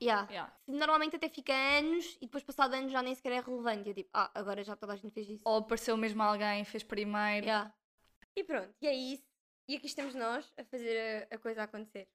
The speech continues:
Speaker 2: Yay!
Speaker 1: Pronto, pessoal, é isto.
Speaker 2: Espero que tenham gostado de nos conhecer e para saber mais sobre nós, continuem a ouvir. <laughs>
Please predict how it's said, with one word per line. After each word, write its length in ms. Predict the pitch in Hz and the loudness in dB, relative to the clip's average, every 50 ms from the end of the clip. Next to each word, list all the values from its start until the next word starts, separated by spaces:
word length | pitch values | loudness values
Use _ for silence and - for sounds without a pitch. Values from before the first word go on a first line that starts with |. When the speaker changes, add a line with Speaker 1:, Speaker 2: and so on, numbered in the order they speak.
| _ _ | _ _
Speaker 2:
Yay! 720 | 220 214 208 196 185 180 180 - - - - - - - - _ _ _ _ _ _ _ _ | -14 -10 -6 -4 -4 -4 -4 -6 -8 -8 -12 -16 -18 -20 -20 _ _ _ _ _ _ _ _
Speaker 1:
Pronto, 280 | - 370 359 381 415 - _ _ _ _ _ | 4 4 4 4 2 -2 _ _ _ _ _
pessoal, 420 | 359 339 277 247 233 208 196 - _ _ _ _ _ _ _ _ | 10 12 12 12 10 8 6 0 _ _ _ _ _ _ _ _
é 80 | - 370 | 6 6
isto. 440 | 370 302 285 349 392 - - - - _ _ - | 8 8 6 4 4 2 -4 -8 -20 _ _ -10
Speaker 2:
Espero 420 | 285 285 - - - 226 214 214 | -10 -10 -4 2 4 4 4 4
que 60 | 214 | 2
tenham 220 | - 208 202 208 214 | 0 0 2 0 0
gostado 340 | 214 - - 226 202 202 | -2 2 6 6 6 6
de 40 | 208 214 | 4 0
nos 100 | 214 - | -2 -2
conhecer 640 | - 240 220 220 220 - - 220 214 226 269 - - - | -2 0 0 0 -2 2 2 4 4 4 2 -2 -6 -10
e 60 | - 226 | -10 -4
para 100 | - 233 | -2 -2
saber 260 | - - 226 208 214 214 | 2 2 6 6 6 6
mais 200 | 208 202 202 - | 6 4 2 2
sobre 220 | - 202 202 214 | -2 -2 0 -2
nós, 320 | 214 208 208 226 285 - | -2 0 0 -2 -2 -4
continuem 460 | - - 330 - - 220 214 214 214 214 | -6 -6 -6 -2 0 0 2 2 4 4
a 80 | 208 | 2
ouvir. 280 | 202 190 185 202 262 311 - - _ - | 2 0 0 -4 -6 -6 -10 -18 _ -6
<laughs> 320 | - - - - - - | -6 -6 -6 -6 -10 -14